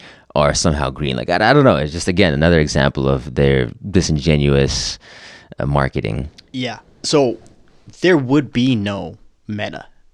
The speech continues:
Speaker 2: There would be no Google without the foundation of our society that was driven by fossil fuels. And,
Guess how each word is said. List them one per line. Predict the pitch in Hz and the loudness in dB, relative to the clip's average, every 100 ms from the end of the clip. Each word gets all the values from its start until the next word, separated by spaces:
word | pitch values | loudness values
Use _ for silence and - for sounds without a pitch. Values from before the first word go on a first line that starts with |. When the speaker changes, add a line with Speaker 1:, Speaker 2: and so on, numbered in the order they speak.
| - | -4
Speaker 2:
There | 135 156 | 0 2
would | 160 107 | 0 0
be | 143 160 147 | -4 -4 -8
no | 117 120 143 147 - 113 | -4 2 2 2 -4 -4
Google | 123 135 101 - - - - | 0 0 0 -10 -18 -20 -10
without | 113 135 - 135 151 165 - | 0 0 0 0 0 0 -4
the | 135 | -8
foundation | - - 143 147 175 160 123 127 147 - 107 | -8 -4 0 0 0 0 0 0 0 -2 -4
of | 98 | -4
our | 104 | -6
society | 95 104 - 107 98 - - - | -6 -6 -2 -2 -2 -6 -14 -16
that | 98 117 - | -6 -4 -2
was | 113 98 | -4 -4
driven | 123 127 117 107 | 0 0 0 -2
by | 98 92 | -2 -4
fossil | - 101 101 - | -4 -6 -6 -12
fuels. | - - - - - - - | -12 -14 -16 -20 -18 -18 -16
And, | - | -14